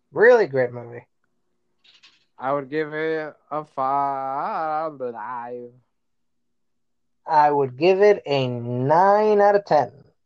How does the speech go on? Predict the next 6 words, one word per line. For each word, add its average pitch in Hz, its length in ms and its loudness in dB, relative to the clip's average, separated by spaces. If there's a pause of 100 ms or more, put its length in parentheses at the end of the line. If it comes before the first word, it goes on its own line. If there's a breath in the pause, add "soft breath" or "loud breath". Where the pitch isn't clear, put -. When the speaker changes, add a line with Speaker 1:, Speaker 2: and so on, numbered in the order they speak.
(840)
Speaker 2:
Awesome. 117 280 -18 (680)
Speaker 1:
Yeah. 165 200 -8 (600)
Speaker 2:
Really 98 300 -20
good 110 140 -20
stuff. 113 240 -20 (920)
Um, 131 840 -6